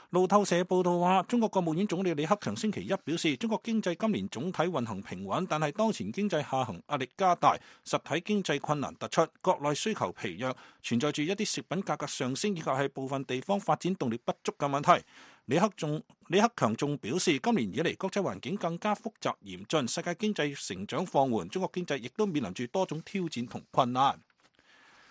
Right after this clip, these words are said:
九月份，中國消費物價指數大幅上漲，達到百分之三，呢個係二零一三年以嚟嘅最高點，亦都超出咗專家預期嘅百分之二點九。八月份嘅數字係百分之二點八。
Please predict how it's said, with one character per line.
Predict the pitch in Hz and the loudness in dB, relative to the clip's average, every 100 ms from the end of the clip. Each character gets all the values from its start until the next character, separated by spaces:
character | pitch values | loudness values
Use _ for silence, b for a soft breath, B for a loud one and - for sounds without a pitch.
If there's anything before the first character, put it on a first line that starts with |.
| b b b - | b b b -2
九 | 127 214 | 2 4
月 | |
份， | 180 180 135 | 6 6 6
中 | 185 | 4
國 | 226 | 0
消 | - 254 | 0 0
費 | - 190 | 0 0
物 | 165 - | 0 -2
價 | 170 | -2
指 | 160 170 190 | -2 -4 -2
數 | 185 | -2
大 | 165 139 | 0 -4
幅 | - - | -4 -4
上 | - 131 131 | 0 0 2
漲， | 143 | 0
達 | 135 139 | 0 -2
到 | 156 | -2
百 | 151 156 | 0 0
分 | 127 | 0
之 | 180 | -4
三， | 170 175 175 202 | 0 4 4 2
呢 | |
個 | 214 | 0
係 | - 143 139 | 0 0 -2
二 | |
零 | 104 | -2
一 | 180 | -2
三 | - 220 | 0 0
年 | 170 135 | 0 -4
以 | |
嚟 | 151 - | -4 -4
嘅 | 131 | -4
最 | - 139 | -2 0
高 | 185 175 | 2 2
點， | 156 135 | 2 -4
亦 | 147 | -2
都 | 190 | -2
超 | 190 196 | -2 -2
出 | 180 | -4
咗 | 135 147 | -2 -2
專 | 185 185 | -2 -2
家 | 196 190 | -2 -2
預 | 123 120 | -4 -8
期 | - | -6
嘅 | 127 | -6
百 | 139 | -2
分 | 139 127 | -2 -2
之 | |
二 | 190 127 110 | -6 -6 -6
點 | 110 - | -6 -4
九。 | 95 131 143 | 0 0 2
八 | 165 | 2
月 | 160 | 2
份 | 147 143 | -2 -4
嘅 | 147 | -4
數 | - 156 151 | -2 -2 -2
字 | 139 | -4
係 | 131 - 135 | -4 0 0
百 | 143 | 2
分 | 147 131 | 0 0
之 | 202 | -4
二 | 151 113 | -6 -8
點 | 98 95 | -6 -6
八。 | 120 123 | 4 4